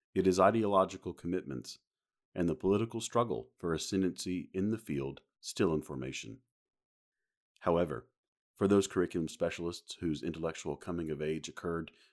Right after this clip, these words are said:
during the earlier paradigm of curriculum development, it is not ideological commitment that clouds their vision.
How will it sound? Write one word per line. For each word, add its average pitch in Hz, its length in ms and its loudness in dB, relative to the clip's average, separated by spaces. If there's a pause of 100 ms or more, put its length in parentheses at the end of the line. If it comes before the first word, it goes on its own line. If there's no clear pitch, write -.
(140)
during 90 280 6
the 90 100 0
earlier 110 380 4
paradigm 76 520 -2
of 69 120 -8
curriculum 78 420 -4
development, 82 580 0 (540)
it 95 100 6
is 90 120 4
not 101 340 4
ideological 76 640 -4
commitment 76 520 -4
that - 100 -20
clouds 73 420 -2
their 71 100 -6
vision. 69 420 -6